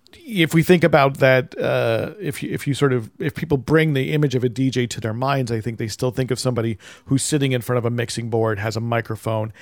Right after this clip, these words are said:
has turntables and media players, and that, I mean, you, you know, you are sitting there. It, it, and, and anything that's not tends to be, uh, reporters,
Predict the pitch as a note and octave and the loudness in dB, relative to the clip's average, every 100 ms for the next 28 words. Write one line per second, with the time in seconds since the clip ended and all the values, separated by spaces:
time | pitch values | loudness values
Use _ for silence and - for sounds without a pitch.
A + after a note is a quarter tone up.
0 | - - A#2+ - B2+ A2+ A#2 A2+ A2+ A2 | -14 -8 -6 -4 -4 -2 -4 -4 -4 -4
1 | A2+ A#2 B2 A#2+ A2 - A2 G2 G2+ - | -6 -4 -4 -2 -4 -4 -4 -2 -6 -10
2 | - - - - - - C3+ B2+ B2+ A#2+ | -20 -20 -20 -20 -16 -2 0 2 2 2
3 | - - - C#3 B2 A#2+ - - D#3+ A#2+ | -4 -12 -8 -4 -4 -4 -8 -10 -10 -8
4 | - C3+ A#2 - - _ _ _ D4+ G#3 | -6 -4 -4 -6 -12 _ _ _ -8 0
5 | C#3+ B2+ C3 B2+ - A3+ C#3 A2+ G#2 - | 4 6 4 2 4 4 4 0 -4 -4
6 | F3+ C#3+ C#3 - C#3+ B2+ B2 - C3 B2+ | -4 -2 -4 -4 -2 0 -2 -4 -2 -2
7 | A#2+ A#2 - _ _ _ _ _ _ - | -4 -6 -12 _ _ _ _ _ _ -10
8 | - F#3+ F#3 F3 C#3+ C3+ - D#3 F3 D#3+ | 2 4 6 4 2 0 0 2 2 2
9 | B2 D3 - D3+ D3 - B2+ C3 B2+ B2 | 0 -2 0 0 0 -2 0 0 0 -4
10 | A3+ B2+ A2+ A2 D3 - D3 B2 C3+ D#3 | -2 0 0 0 -2 2 2 2 -2 -4